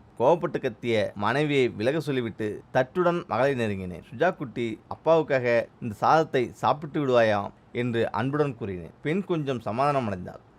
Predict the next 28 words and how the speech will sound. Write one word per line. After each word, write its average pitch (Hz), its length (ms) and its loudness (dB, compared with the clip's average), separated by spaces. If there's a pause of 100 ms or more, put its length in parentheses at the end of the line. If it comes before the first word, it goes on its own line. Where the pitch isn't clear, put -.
(100)
"சரிப்பா, 131 500 2
உனக்காக 135 760 0
முழு 127 260 -4
தட்டு - 240 -4
சாதத்தையும் 127 520 0
சாப்பிட்றேன், 104 480 -4 (100)
அப்புறம் 135 340 -4
நான் 123 340 -2
என்ன 139 260 -4
கேட்டாலும் 139 400 0
தருவியா?" 120 400 0
என்றாள். 92 280 -8 (140)
"தருகிறேன்" 143 460 2
என்றேன். 98 300 -8 (200)
"சத்தியமா?" 151 580 -2
என்று 113 540 -4
உள்ளங்கையை 135 380 0
நீட்டான் 104 440 -8
சுஜா. 101 220 -10 (420)
"சத்தியமடா" 135 600 -2
என்று 104 280 -6 (200)
அவளுடைய 120 600 2
ரோஜா 165 320 2
நிற 147 260 2
கரத்தை 107 420 -4 (160)
மென்மையாக 147 460 0
தட்டி 107 360 -10
கிள்ளினேன். 87 360 -12